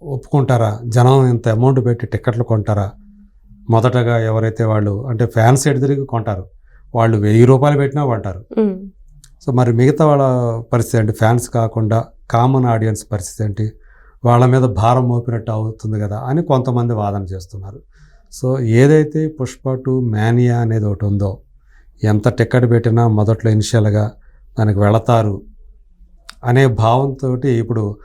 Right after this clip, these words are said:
Speaker 1: రిస్క్ చేయడానికి కూడా ప్రొడ్యూసర్స్ ముందుకెళ్తున్నారు అనేది మనకు సమాచారం. మరి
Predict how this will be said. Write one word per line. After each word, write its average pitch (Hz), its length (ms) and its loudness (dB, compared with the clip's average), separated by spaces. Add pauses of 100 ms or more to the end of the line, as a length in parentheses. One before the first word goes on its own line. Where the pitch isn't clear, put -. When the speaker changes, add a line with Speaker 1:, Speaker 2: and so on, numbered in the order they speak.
(200)
Speaker 1:
రిస్క్ 131 460 2
చేయడానికి 127 400 0
కూడా 117 340 -2 (280)
ప్రొడ్యూసర్స్ 113 580 0 (640)
ముందుకెళ్తున్నారు 110 800 2
అనేది 104 240 0
మనకు 101 240 -2
సమాచారం. 98 400 -2
మరి 113 180 4